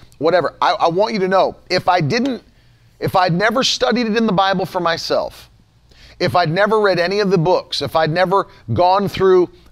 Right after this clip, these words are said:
uh, you know, the hermeneutical process, if I'd never done any of that, let me just go based on the evidence that I've seen. All of the evidence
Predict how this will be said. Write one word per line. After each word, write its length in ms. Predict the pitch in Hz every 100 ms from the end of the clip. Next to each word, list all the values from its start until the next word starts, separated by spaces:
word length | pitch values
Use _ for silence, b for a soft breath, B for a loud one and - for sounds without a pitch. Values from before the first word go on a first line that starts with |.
| -
uh, 140 | 156 139
you 100 | 170
know, 100 | 170
the 120 | 151
hermeneutical 800 | 143 190 175 180 175 - 170 - b -
process, 520 | 180 156 - 123 -
if 120 | 92
I'd 80 | 143
never 180 | 180 196
done 220 | 185 202
any 200 | 269 277
of 80 | 131
that, 260 | 95 - _ _ _ _ _ _ b b b b b _ _ _ -
let 240 | 165 240
me 120 | 233 214
just 240 | 214 -
go 140 | 226
based 320 | 185 208 - 208
on 140 | 185
the 200 | 165 151 -
evidence 500 | 214 247 202 160 104
that 140 | - 123
I've 180 | 113
seen. 360 | - 127 95 - _ _ _ _ _ B B B B _
All 680 | 185 220 247 254 262 269 233 -
of 220 | 196 175 135
the 180 | 156 -
evidence 720 | 196 233 226 240 240 - -